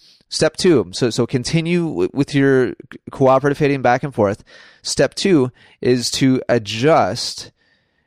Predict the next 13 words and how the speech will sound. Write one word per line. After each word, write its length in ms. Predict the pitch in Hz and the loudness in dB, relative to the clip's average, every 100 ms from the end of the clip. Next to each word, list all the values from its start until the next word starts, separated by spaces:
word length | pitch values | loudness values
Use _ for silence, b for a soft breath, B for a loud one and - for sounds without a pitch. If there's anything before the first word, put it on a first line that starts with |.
| _ | _
where 340 | - 117 123 | -2 2 4
you're 160 | 131 131 | 2 0
making 340 | 123 123 123 | -4 -4 -6
contact 640 | 120 - 156 160 135 107 - | -4 -4 -4 -2 -2 -2 -2
with 140 | 120 | -4
the 60 | 101 | 0
ball 200 | 107 104 | 0 2
on 180 | 113 | 0
your 140 | 135 123 | -2 -2
racket 360 | 101 98 110 - | -2 -2 -8 -6
and 140 | 120 | -6
exaggerate 1000 | 123 113 101 117 113 117 113 110 104 87 | -4 -6 -4 -2 0 -2 -2 -2 -2 -4
it. 280 | - - - | -10 -16 -20